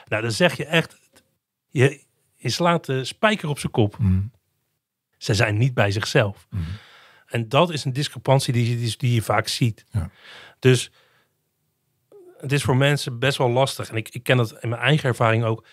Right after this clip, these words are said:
Speaker 1: dat het lastig is om bij,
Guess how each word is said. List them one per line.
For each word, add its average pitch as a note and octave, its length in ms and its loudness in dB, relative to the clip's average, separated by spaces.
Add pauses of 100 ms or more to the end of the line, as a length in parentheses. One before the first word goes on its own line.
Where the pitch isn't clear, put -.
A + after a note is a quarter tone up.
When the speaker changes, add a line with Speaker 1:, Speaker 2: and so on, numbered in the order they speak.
(300)
Speaker 1:
dat B2 180 4
het - 280 0 (680)
lastig C3+ 420 0
is B2 100 -2
om B2 100 -2
bij, A#2 300 2